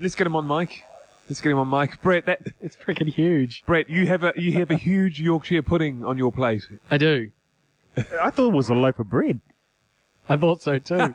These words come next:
Speaker 1: <laughs> It's almost as big as a loaf of bread. Goodness me.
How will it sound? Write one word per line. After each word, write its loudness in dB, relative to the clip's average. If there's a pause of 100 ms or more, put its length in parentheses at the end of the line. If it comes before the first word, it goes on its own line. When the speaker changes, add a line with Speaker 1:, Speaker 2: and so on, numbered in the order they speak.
Speaker 1:
<laughs> -6
It's -6
almost 0
as -4
big -2
as -4
a 0
loaf 0
of 0
bread. -2 (720)
Goodness 0
me. 0